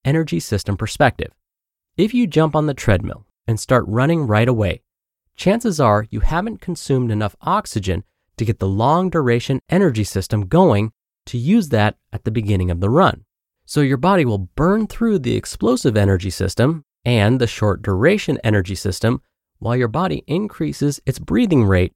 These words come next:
to match its oxygen needs to its oxygen consumption.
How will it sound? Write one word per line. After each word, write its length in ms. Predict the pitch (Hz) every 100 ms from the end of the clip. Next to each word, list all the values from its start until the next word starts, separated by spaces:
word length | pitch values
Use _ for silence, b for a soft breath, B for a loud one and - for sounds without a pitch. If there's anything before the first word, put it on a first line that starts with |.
| _ _ _
to 100 | 147
match 420 | 127 95 104 - -
its 160 | 131 -
oxygen 580 | 131 143 123 110 113 175
needs 420 | 214 127 135 _ _ -
to 100 | 143
its 160 | 131 -
oxygen 560 | 104 95 - 95 104 101
consumption. 580 | 147 151 160 117 -